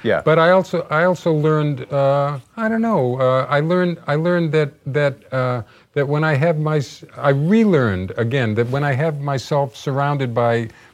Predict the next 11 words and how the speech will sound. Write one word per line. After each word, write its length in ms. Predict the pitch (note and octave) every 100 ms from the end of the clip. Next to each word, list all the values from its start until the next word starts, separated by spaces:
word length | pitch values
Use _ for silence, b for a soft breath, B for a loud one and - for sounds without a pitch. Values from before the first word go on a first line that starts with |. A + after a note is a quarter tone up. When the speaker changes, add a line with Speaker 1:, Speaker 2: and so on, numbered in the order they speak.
| _
Speaker 2:
by 120 | A#2
friends 760 | G2+ - D#3+ D3+ B2 A2 F#2+ -
and, 400 | C3 A#2 A2+ A2+ -
and 440 | B2+ A#2 A2 A2 - -
such, 520 | - D#3 A#2+ - - b b b
such 320 | - D#3+ - - -
artistry 720 | C#3 D#3+ D3 - A2+ F2 G#2+ -
that 160 | A2+ G2 _ B2
of, 180 | G#2+ -
of 600 | A2+ G#2+ G#2+ A#2 A#2 B2+
these, 480 | B2+ B2 A2 -